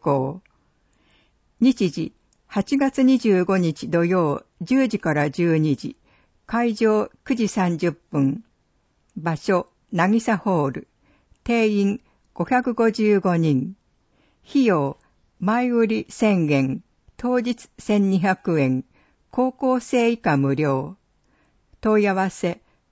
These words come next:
逗子葉山九条の会、富塚。電話、零四六八七八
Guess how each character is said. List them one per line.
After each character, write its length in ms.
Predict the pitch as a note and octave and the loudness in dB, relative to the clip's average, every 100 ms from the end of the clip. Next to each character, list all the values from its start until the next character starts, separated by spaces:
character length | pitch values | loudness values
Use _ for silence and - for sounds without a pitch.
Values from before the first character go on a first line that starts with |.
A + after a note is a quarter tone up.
| - | -10
逗 160 | G#3 D#4 | -4 -4
子 180 | - - | -4 -18
葉 160 | - B3 | -4 -2
山 420 | A3 D#3+ D#3 - - | 0 0 -4 -6 -6
九 240 | C4+ B3+ | -2 0
条 300 | G#3 F3 D3+ | 2 2 2
の 160 | C#3+ C#3+ | 0 -2
会、 400 | E3+ C#3 G3+ G#3+ _ | -4 -6 -6 -14 _
富 320 | - F#3 A3+ E3+ | -6 0 2 0
塚。 380 | D3+ - D3+ - _ _ _ _ _ - | -4 -8 -12 -14 _ _ _ _ _ -10
電 380 | E3 F3 D#3 D3 | -2 0 0 -4
話、 180 | D#3+ - - _ _ | -8 -10 -20 _ _
零 340 | G3 F3+ C4 C4 | -8 -2 0 0
四 300 | C4+ B3+ E3+ | 0 0 0
六 240 | D3 - - _ | -2 -6 -14 _
八 320 | _ F#3 - A#3 | _ -10 0 2
七 300 | A#3 F3+ E3 | 2 2 -2
八 380 | D#3+ - - | -6 -10 -16